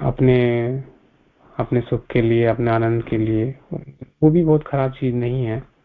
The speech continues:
लेकिन जब तक इस तरह के मन में भाव है थोड़ा बहुत भी, और तो ऊपर नीचे चल सकता है। लेकिन जब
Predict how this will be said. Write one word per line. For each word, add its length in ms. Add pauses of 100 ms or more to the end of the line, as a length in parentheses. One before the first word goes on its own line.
लेकिन 380
जब 220
तक 160
इस 220
तरह 160
के 160
मन 140
में 220
भाव 260
है 60
थोड़ा 220
बहुत 300
भी, 140 (600)
और 200 (840)
तो 220
ऊपर 260
नीचे 260
चल 160
सकता 320
है। 80
लेकिन 280
जब 200